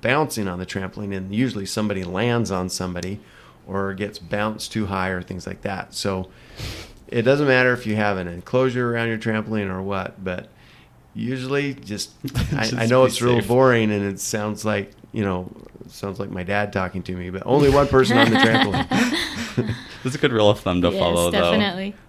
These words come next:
Speaker 2: Like, 'cause that's what we do. I, I know that we do that. Like, I, I,
Speaker 1: Uh-huh.
Speaker 2: that's why I was laughing while you're talking. It's like,
Speaker 1: Everybody's
Speaker 2: that's definitely what we're gonna do with
Speaker 1: Yep.
Speaker 2: my family <laughs> this weekend
Speaker 1: Right,
Speaker 2: when
Speaker 1: sure.
Speaker 2: we get together.
Speaker 1: Everybody wants, you know, play cla-, crack the egg or whatever you wanna call it. And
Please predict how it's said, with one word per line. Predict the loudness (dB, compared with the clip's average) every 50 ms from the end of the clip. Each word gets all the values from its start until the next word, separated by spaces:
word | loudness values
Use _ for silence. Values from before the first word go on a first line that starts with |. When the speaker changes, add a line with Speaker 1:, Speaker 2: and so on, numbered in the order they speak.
| -10 -8
Speaker 2:
Like, | -6 -4 -2
'cause | 0 4
that's | 4 4 4 4
what | 2 2
we | 2 2 0
do. | 2 0 0 0 -2 -4 -6 -6 -2
I, | 0 0 0 0 -2
I | -4 -2 -2
know | 0 0 0 0
that | 0 0 0 0
we | -2 -4
do | -4 -4
that. | -4 -4 -4 -2
Like, | -4 -4 -4 -2
I, | -2 -2
I, |
Speaker 1:
Uh-huh. | -2 -2 -2 -2 0 0 2 2
Speaker 2:
that's | 2 4 4
why | 4
I | 4
was | 4 4
laughing | 4 4 4 4 2 0 0
while | 0 0 0
you're | 0
talking. | 2 4 6 6 8 8 6
It's | 6
like, | 6 6
Speaker 1:
Everybody's | 6 6 6 6 4 2
Speaker 2:
that's | 4 6
definitely | 6 8 8 8 6
what | 6 4
we're | 4 2
gonna | 2 2
do | 2 2 2
with | 2 2 0
Speaker 1:
Yep. | -2 0
Speaker 2:
my | 2 2 2
family | 4 2 2 2 0 -2 2
<laughs> | 4
this | 4 4 4 2 -4 -2 2
weekend | 2 4 4 6 6
Speaker 1:
Right, | 8 8 8 6 4 2
Speaker 2:
when | 2 4
Speaker 1:
sure. | 6 6
Speaker 2:
we | 8 6
get | 6 6
together. | 4 4 4 6
Speaker 1:
Everybody | 6 6 6 6 4
wants, | 4 2 0 -2 -4
you | -4 -4
know, | -2 -2
play | -4 -4 -4 -4 -4 -4
cla-, | -4 -4 -6 -6 -6 -8
crack | -4 -2 -2 -2 -2 -4 -8
the | -8 -6 -4
egg | -4 -2 -4 -4 -4
or | -4
whatever | -4 -4 -4 -4 -4
you | -2 -2
wanna | -2 -4 -6
call | -6 -6 -6 -4 -4 -4
it. | -6 -6
And | -6 -8 -8